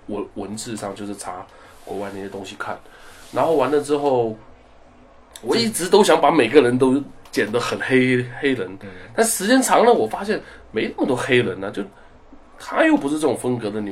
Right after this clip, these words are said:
Speaker 1: 你给他剪这种好像也不太对。
Speaker 2: 而且头型也不太一样。
Speaker 1: 头型也，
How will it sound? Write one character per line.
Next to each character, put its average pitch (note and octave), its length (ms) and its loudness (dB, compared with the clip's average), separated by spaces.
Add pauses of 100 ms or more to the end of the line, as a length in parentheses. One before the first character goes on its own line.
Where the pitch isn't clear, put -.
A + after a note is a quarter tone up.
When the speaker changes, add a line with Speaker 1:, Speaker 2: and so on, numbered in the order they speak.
(160)
Speaker 1:
你 B2+ 120 -4
给 C3+ 120 -2
他 A2 80 0
剪 G2 200 -8
这 G#2+ 60 -12
种 A2 80 -6
好 G2 180 -8
像 A#2 140 -8
也 F#2+ 60 -8
不 - 120 -16
太 A2+ 200 -4
对。 G2+ 240 -6
Speaker 2:
而 C#3+ 120 2
且 C#3 120 -4
头 - 180 -6
型 A2 260 -8
也 G#2+ 120 -6
不 - 100 -10
太 F2 140 -12
一 - 20 -10
样。 - 100 -14
Speaker 1:
头 D3 280 0
型 D3 240 2
也， A2 120 2